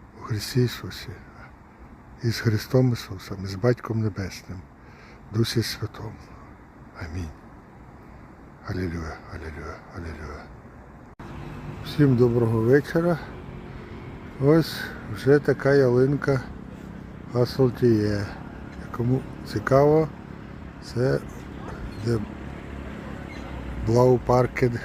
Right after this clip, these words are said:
там вона стоїть. Там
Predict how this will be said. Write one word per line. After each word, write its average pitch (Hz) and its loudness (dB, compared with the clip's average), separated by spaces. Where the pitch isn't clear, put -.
там 107 -4
вона 104 -2
стоїть. 95 -6
Там 104 -6